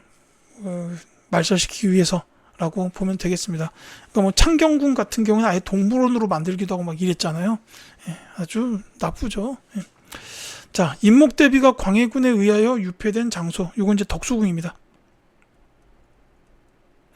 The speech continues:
그리고 제가 이제 그 일 차 미소공동위원회가 덕수궁 석조전이다라고 말씀드렸는데, 이 덕수궁의 중명전이라고도 있어요.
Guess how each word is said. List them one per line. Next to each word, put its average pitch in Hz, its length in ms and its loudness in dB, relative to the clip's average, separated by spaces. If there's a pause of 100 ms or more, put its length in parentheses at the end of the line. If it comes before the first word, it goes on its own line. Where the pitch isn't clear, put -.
(580)
그리고 254 240 6
제가 226 240 6
이제 220 160 2
그 196 260 0
일 240 160 6
차 254 140 6
미소공동위원회가 202 920 2
덕수궁 214 560 -8
석조전이다라고 254 800 0
말씀드렸는데, 165 840 -4 (1400)
이 220 160 2
덕수궁의 254 680 4
중명전이라고도 247 920 6
있어요. 170 340 -4